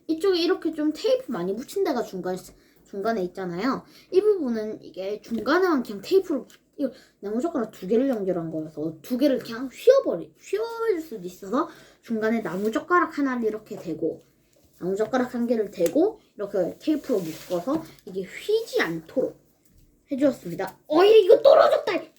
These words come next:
죄송합니다. 자, 자, 그럼 제가 만든 행주거리에 이 세 개의 크-, 크-, 이 큰 행주 하나와 작은 행주 두 개가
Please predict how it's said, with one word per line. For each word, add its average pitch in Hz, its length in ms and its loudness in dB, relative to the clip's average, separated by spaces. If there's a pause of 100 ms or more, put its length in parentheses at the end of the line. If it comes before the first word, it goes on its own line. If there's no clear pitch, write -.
(1300)
죄송합니다. 170 600 -8 (960)
자, - 200 -10 (500)
자, 175 200 -4
그럼 190 220 -4
제가 196 200 -4
만든 196 220 -2
행주거리에 233 880 2 (520)
이 233 200 -2
세 370 360 0
개의 330 500 0
크-, - 320 -6 (460)
크-, - 280 -12
이 427 280 0 (320)
큰 508 220 -4
행주 285 260 0
하나와 180 420 -2 (220)
작은 381 260 0
행주 285 240 0
두 - 120 -12
개가 - 340 -10